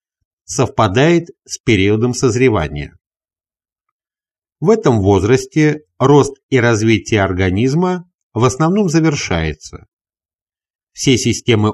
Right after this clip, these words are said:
органов практически достигают своей зрелости. Строение тела в зрелом возрасте, от двадцати двух до шестидесяти лет, изменяется мало –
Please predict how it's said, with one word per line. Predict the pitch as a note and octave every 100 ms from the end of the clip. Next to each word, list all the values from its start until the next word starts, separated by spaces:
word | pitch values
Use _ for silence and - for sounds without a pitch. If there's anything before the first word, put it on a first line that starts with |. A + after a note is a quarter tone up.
| -
органов | C#3+ E3 F3+ D#3+ -
практически | A2 - D#3 D3 C#3+ - A2
достигают | F#2+ - A#2+ F#2 A#2+ C3 -
своей | - F#2+ F2 G2
зрелости. | G#2 F#2 C#2 C#2+ - - - _ _ _ _ _ _ _ _ _ _ _ _ _ _ _ _ _ _ _ _ _
Строение | - - A2 A2 G#2 G#2 G2+ G2+ G2
тела | - G#2+ F2+ F2+ F2 _
в | G2+
зрелом | G2 E3+ F#3 G#2+ G2
возрасте, | F#2+ F2+ F2 D#2+ - E2 D2+ D2 _ _ _ _ _ _ _ _
от | A2 G2+
двадцати | G#2 G#2 A2+ -
двух | F#2+ G2 G2 - -
до | A#2 G2+
шестидесяти | - A2 A#2+ F#2 E2+ - G2+
лет, | D#2+ D#2 - _ _ _ _ _ _ _ _ _ _ _
изменяется | D3 C3+ F3 A3 G#3+ G#3 D#3
мало – | A#2+ E2 - -